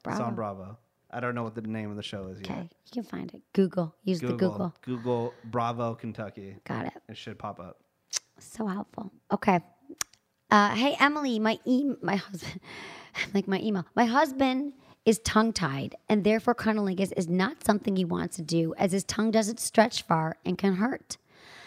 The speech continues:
Speaker 2: I'm wondering
Speaker 1: Wow.
Speaker 2: whether there are any toys that could help him with this, as I would love to experience this. He gets it and don't, doesn't, uh, he gets it and I don't, so it can feel a little unfair." Oh, he gets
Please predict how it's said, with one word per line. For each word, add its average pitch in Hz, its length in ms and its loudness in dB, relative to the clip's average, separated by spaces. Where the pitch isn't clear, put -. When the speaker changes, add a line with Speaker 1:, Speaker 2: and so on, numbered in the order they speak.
Speaker 2:
I'm 233 220 6
wondering 254 340 4
Speaker 1:
Wow. 254 60 2
Speaker 2:
whether 226 260 4
there 196 260 4
are - 40 0
any 202 240 4
toys 214 380 4
that 190 140 4
could 185 120 2
help 180 280 2
him 180 120 2
with 170 120 2
this, 175 180 0
as 185 180 0
I 180 100 4
would 175 160 0
love 180 400 0
to 220 140 2
experience 180 580 0
this. - 320 -6
He 254 260 2
gets 190 360 6
it 175 240 4
and 175 340 0
don't, 202 260 4
doesn't, 190 460 4
uh, 160 260 4
he 233 220 2
gets 220 380 6
it 185 180 4
and 196 160 2
I 175 160 4
don't, 180 500 4
so - 220 4
it - 140 0
can 175 140 0
feel 190 260 2
a - 20 -2
little 175 320 0
unfair." 170 800 0
Oh, 180 160 4
he 180 180 2
gets - 540 -4